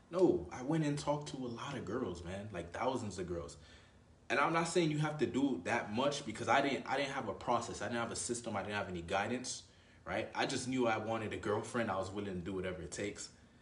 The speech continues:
right? And I, I did read some stuff on online and stuff, but I wasn't, like, I wasn't really trying to sit there all day and read shit and watch shit. I was like, "Yo, I need,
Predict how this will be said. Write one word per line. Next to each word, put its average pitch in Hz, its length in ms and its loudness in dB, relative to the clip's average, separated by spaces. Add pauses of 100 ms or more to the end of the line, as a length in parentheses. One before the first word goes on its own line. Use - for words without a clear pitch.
(220)
right? 101 280 0 (240)
And 95 240 0
I, 76 180 0 (340)
I 131 120 2
did 165 280 2
read 180 160 4
some 165 160 0
stuff 170 280 -2
on 147 120 -2
online 151 460 -2
and 127 80 -2
stuff, - 260 -2
but 117 100 -2
I 117 100 4
wasn't, 131 380 0
like, 113 240 -2 (880)
I 110 100 0
wasn't 131 300 4
really 123 160 2
trying 117 260 -2
to 95 60 -2
sit - 380 2
there 104 180 0
all 101 380 2
day 95 300 2
and 90 180 -2
read 101 180 -4
shit - 280 -2
and 85 180 -4
watch 87 260 -4
shit. 85 100 -8
I 82 60 -2
was 85 160 -2
like, 90 200 -2
"Yo, 98 120 -4
I 101 140 -6
need, 123 200 -4